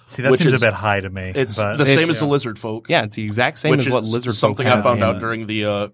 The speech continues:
Speaker 2: throughout the comments because someone was saying it was way too high.
Speaker 1: Oh,
Speaker 2: I
Speaker 1: it's
Speaker 2: thought, no, it,
Speaker 1: incorrected.
Speaker 2: it seems right because you can get up to eighteen, so it's still not as good as the, uh, monk or barbarian unarmored.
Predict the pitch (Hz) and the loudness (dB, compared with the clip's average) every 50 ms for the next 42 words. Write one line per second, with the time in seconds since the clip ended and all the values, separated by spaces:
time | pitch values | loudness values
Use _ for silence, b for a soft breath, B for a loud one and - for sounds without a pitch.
0 | _ _ _ _ - - - 120 117 113 113 - 98 - 117 113 113 107 98 98 | _ _ _ _ -20 -8 -2 0 2 2 2 0 0 2 4 4 4 2 -2 -4
1 | 107 107 - - - - 104 - 113 104 104 104 101 101 98 - - 127 117 123 | -6 -8 -12 -10 -8 -8 -4 -2 0 0 0 0 -2 -4 -2 0 0 2 2 0
2 | 117 113 110 104 - 123 113 110 110 107 104 98 110 113 110 107 104 - 110 98 | 0 -2 -4 -2 0 0 0 0 0 -2 -4 -6 -6 -6 -6 -6 -4 -4 -6 -2
3 | 98 110 110 107 98 98 98 95 95 _ _ _ _ _ _ - _ _ _ _ | 0 2 2 2 2 0 -2 -6 -8 _ _ _ _ _ _ -20 _ _ _ _
4 | _ _ _ _ _ _ _ _ _ _ _ _ - 156 185 - 170 147 - 196 | _ _ _ _ _ _ _ _ _ _ _ _ -10 -4 0 2 2 4 6 6
5 | 185 160 165 165 190 208 185 165 - 202 185 170 170 - - 254 247 190 104 107 | 4 6 6 4 6 4 4 2 0 2 2 2 2 0 -2 -2 -2 -2 0 2
6 | 127 135 135 127 127 110 - 131 113 127 135 120 135 120 120 127 131 123 120 - | 4 4 4 2 0 0 0 0 0 0 -4 -6 -2 0 2 4 4 2 2 -2
7 | 104 110 117 113 - - - 117 101 98 98 98 - 120 110 - - - 135 120 | -6 -6 -6 -6 -6 -6 -6 -6 -4 -6 -4 -4 -4 -4 -4 -2 0 0 2 2
8 | 117 117 120 117 117 107 95 95 117 113 107 107 98 - 110 107 107 104 101 98 | 4 4 4 4 2 0 -2 -2 -2 0 0 -2 -4 -4 -2 -2 0 0 0 0
9 | 98 107 113 113 107 107 113 104 92 107 104 101 107 104 104 104 95 95 95 95 | 0 2 2 0 0 -2 -4 -4 -2 -2 -2 0 -2 -2 -2 -2 -4 -6 -6 -8
10 | 95 98 92 95 95 95 95 98 98 | -8 -8 -8 -10 -8 -8 -8 -8 -10